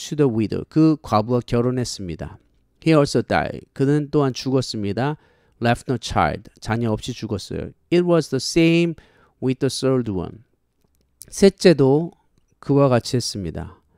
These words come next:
In fact, none of them, none of the seven left any children. Last of all, the woman died too. In fact, 실로 none of the seven, 어, 일곱 명 중에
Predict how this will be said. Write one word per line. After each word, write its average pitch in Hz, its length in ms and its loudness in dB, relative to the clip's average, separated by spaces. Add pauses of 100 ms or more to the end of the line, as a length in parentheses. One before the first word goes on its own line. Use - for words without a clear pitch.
(720)
In 175 120 4
fact, - 560 -2 (360)
none 143 240 2
of 180 180 2
them, 165 460 4
none 165 200 4
of 190 140 2
the 165 80 0
seven 180 680 2
left 139 320 2
any 156 180 4
children. 131 800 -4 (340)
Last 127 360 2
of 110 120 -2
all, 90 280 -4 (600)
the 120 100 0
woman 143 460 2
died 127 420 4
too. 101 460 -6 (920)
In 135 100 -4
fact, 90 420 -8
실로 123 800 2 (240)
none 139 220 0
of 175 160 0
the 151 80 -4
seven, 175 800 0 (720)
어, 101 260 -10 (280)
일곱 214 300 4
명 214 240 4
중에 180 260 -2